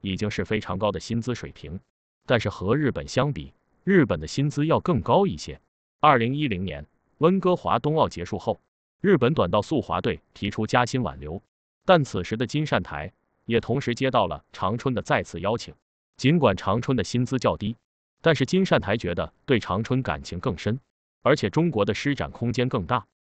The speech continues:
所以二零一零年他又再次踏上了东北的土地，在长春继续执教了四年。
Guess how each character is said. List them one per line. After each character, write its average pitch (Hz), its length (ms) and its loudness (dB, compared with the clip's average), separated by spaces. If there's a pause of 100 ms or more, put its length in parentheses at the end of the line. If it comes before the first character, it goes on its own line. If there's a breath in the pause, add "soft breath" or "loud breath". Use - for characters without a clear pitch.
(140)
所 123 220 6
以 107 60 0
二 120 200 4
零 95 160 -2
一 143 140 -4
零 92 180 -4
年 71 180 -8 (320)
他 - 120 2
又 170 120 6
再 170 200 4
次 131 160 -2
踏 135 180 4
上 101 160 -2
了 87 60 -4
东 151 200 -2
北 78 140 -6
的 - 80 -12
土 - 220 -14
地， 110 160 -6 (420)
在 135 140 6
长 104 240 -2
春 127 180 0
继 127 180 -2
续 90 160 -6
执 90 160 -8
教 104 160 0
了 82 60 -4
四 160 240 -6
年。 71 180 -10